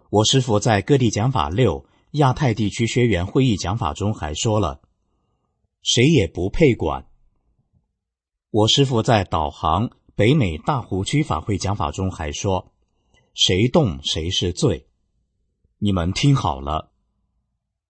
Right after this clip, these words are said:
然后我重复念动师父讲法中说的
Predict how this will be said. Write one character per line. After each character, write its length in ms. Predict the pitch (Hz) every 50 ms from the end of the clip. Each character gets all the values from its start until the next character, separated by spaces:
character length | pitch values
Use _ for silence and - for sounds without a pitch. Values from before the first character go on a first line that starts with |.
| _ _ _ _ _ _ _ _
然 180 | - 107 107 107
后 320 | - 139 117 95 80 73 -
我 160 | 85 92 92
重 220 | - - 98 101
复 160 | 123 - 151 139
念 240 | 147 139 113 104
动 180 | 101 117 101 90
师 160 | - - 151
父 140 | 139 127 104
讲 200 | - 92 90 110
法 160 | 110 95 80
中 200 | - - 92 98
说 240 | - - 120 113 107
的 260 | 98 82 73 71 -